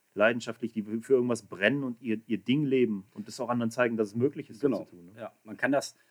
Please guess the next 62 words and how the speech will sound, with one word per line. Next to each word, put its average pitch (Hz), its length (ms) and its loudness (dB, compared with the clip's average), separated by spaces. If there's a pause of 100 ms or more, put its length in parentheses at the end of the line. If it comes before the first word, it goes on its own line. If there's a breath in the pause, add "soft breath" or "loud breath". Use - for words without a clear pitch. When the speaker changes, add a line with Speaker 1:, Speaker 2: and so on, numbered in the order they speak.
(120)
Speaker 2:
vielleicht - 160 -14
ist 139 80 0
es 135 120 -2
auch 117 180 -6
negativ 117 440 -6
ausgedrückt, - 520 -20
ne? 92 60 -12
Ich - 60 -18
versuche 113 200 -6
ja 123 60 -8
immer 98 100 -6
Dinge 104 220 -2
positiv - 460 -10
auszudrücken. - 440 -20
Freaktum 127 480 -12
hat 113 100 -12
so - 80 -6
ein 107 40 0
bisschen 110 180 -4
was - 80 -18
Negatives. 87 520 -18 (260)
Man - 100 -18
Speaker 1:
Ja. 101 60 -2
Speaker 2:
kann's 135 160 -6
ja 131 80 0
auch - 100 -10
einfach 110 260 -16
als, - 320 -20 (220)
positiv 113 300 -12
als 92 120 -20
Lifestyle - 480 -20 (240)
Speaker 1:
Ja, 165 140 -2
Speaker 2:
ausdrücken, - 120 -10
Speaker 1:
voll. 131 160 -4
Speaker 2:
ne? - 200 -16
Speaker 1:
Ja, 104 180 -2
Speaker 2:
Und 98 100 -16
Speaker 1:
definitiv. 107 300 -8
Speaker 2:
das 135 180 -2
ist 147 140 -4
es 127 160 -6
eben, 104 160 -10
was 98 140 -10
ich, - 120 -20 (400)
ja, 101 140 -16
was - 180 -14
du 120 540 2
genauso 131 400 0
wie 95 40 -12
ich 139 180 -8
und 110 120 -10
viele - 220 -6
andere 127 240 -6
Angler 117 220 -8
eben 110 100 -8
auch 110 100 -16
so, 107 380 -10
so 101 80 -4
leben, 104 300 2
ne? 92 120 -12
Dieses, 95 300 -16
Speaker 1:
Mhm. 104 220 -2